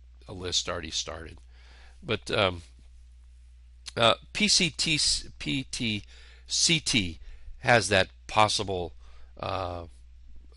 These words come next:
short look to it here, and you can see how it's all rolled over now. We've got this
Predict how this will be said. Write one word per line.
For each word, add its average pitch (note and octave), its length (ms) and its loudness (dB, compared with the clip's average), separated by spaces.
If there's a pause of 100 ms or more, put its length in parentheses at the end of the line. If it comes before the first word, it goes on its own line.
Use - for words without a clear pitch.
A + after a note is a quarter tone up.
(220)
short A#2+ 500 2
look G2+ 220 0 (100)
to G#2 180 -4
it F#2+ 100 -4
here, F#2 340 -6 (340)
and D#3 100 -2
you A3 120 -2
can F3+ 120 -2
see C#3+ 220 2
how B2 200 8
it's G#2 140 2
all A#2 340 6
rolled G#2 360 4
over G#2 320 0
now. G2+ 320 4
We've F#2+ 140 -4
got F2+ 160 0
this F2+ 200 -4